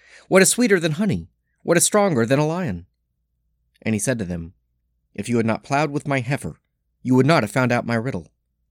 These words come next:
And the Spirit of the Lord came mightily upon him, and he went down to Ashkelon, and killed thirty men of the town, and took their spoil,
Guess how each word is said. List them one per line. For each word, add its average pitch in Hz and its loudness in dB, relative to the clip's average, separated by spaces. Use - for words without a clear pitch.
And 120 0
the 113 0
Spirit 160 2
of 117 -4
the 131 0
Lord 113 0
came 127 -2
mightily 131 0
upon - -6
him, 82 -14
and - 6
he 160 8
went 139 4
down 151 0
to - -8
Ashkelon, 123 -6
and 123 -2
killed 135 -2
thirty 180 2
men 139 -2
of - -10
the 110 -12
town, 95 -8
and 143 2
took 208 0
their - 2
spoil, 135 -2